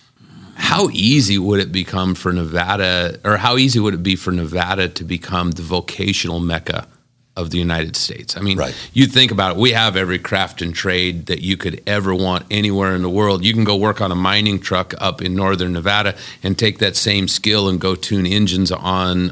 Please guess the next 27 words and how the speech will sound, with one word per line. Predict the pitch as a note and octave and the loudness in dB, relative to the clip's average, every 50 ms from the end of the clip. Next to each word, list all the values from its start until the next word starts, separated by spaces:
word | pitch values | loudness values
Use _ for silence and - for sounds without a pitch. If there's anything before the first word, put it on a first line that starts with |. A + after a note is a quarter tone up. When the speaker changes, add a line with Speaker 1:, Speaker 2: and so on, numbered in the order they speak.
| - - | -2 -2
Speaker 1:
on | F2+ F2+ F2+ F2+ F2 F2 F2 F2+ F2 - | -2 -2 0 0 0 0 0 -2 -2 -4
race | G2 G2 F#2+ G#2 A2+ A#2 - | -4 0 2 2 2 2 2
cars | - - G2+ F#2+ F#2+ F#2+ F#2 F2 - - | 0 0 0 2 2 2 0 -2 -4 -6
or | - F#2 F2+ F2+ F2+ F2 F2 E2+ | -6 -4 0 0 2 2 0 0
speedboats | - - - D2+ G#2+ G#2 F#2+ D#2+ F2 F#2+ F#2+ F#2 F2 - - | -2 -4 -2 0 0 2 2 2 2 2 2 0 -2 -4 -6
Speaker 2:
Exactly. | - - F#2 | -6 -4 -2
Speaker 1:
or | F#2 F#2 F2 E2 | 0 0 0 -2
tugboats. | - - G#2+ G#2+ G2+ F2+ F#2+ F#2+ F#2+ F#2 E2+ - - - - - - - - - - - | -2 -2 0 0 0 0 0 0 0 0 -2 -4 -8 -10 -14 -18 -16 -16 -18 -16 -8 -2
I | A2+ | 0
mean, | A2 G#2+ G#2 | 2 2 2
it's | G2+ G2 - | 2 0 0
so | - - - C#3 C#3 C#3 | 0 2 4 4 6 4
transferable, | C3 - - G#2+ G2 F#2 - - - - A2 G#2+ G#2+ G#2 F#2+ F2 F2+ F2 F2 | 4 4 2 2 2 2 0 -2 -2 0 2 2 4 2 2 2 0 0 0
and | F#2 F#2 | 0 0
I, | G2 F#2+ - | 0 -2 -2
I | - G2 | -4 -4
think | - - C3+ C#3 B2 A2+ | -2 0 0 0 2 2
that | G#2+ G#2 F#2+ | 0 2 2
our | F#2+ F2+ | 2 2
state | - - - G2 F#2+ F#2+ - - | 0 0 0 2 0 0 -2 -4
misses | G2 F#2+ F#2+ G2+ G#2 - - G#2+ F2+ - | -6 -4 -2 -2 -2 0 0 0 -2 0
some | - - G2+ F#2 F#2 | 0 0 0 2 0
of | F2+ E2 | 0 0
that | F2 F2 - - - | 0 -2 -2 -4 -4
programmatic | - F#2+ F#2 E2 F#2 F2+ F2+ F2 F2 E2+ D#2 | -2 -2 -2 0 0 0 0 0 -2 -2 -2
opportunity | E2 F2 E2+ - E2 D2+ - G2 F2+ F#2 F2 E2+ F2 E2 | -2 -4 -4 -4 -8 -8 -4 -4 -2 -2 -2 -2 -2 -4
to, | E2 - F#2 F2 E2+ E2 E2 | -4 -4 -2 -2 -2 -2 -4